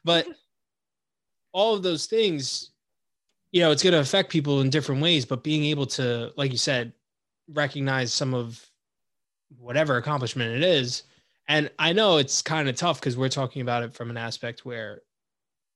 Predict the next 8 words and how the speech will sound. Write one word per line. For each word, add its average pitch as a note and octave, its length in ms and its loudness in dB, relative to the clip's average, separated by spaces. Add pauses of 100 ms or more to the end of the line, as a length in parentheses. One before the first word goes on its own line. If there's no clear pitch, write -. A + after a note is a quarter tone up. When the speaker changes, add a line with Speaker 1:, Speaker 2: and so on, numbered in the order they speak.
(140)
Speaker 1:
we C3+ 200 0
really B2 380 2
lucked A2 300 -12
out G#2+ 260 -12 (340)
with B2 160 -16
all G#1+ 140 -14
of - 80 -20 (100)
this. - 220 -20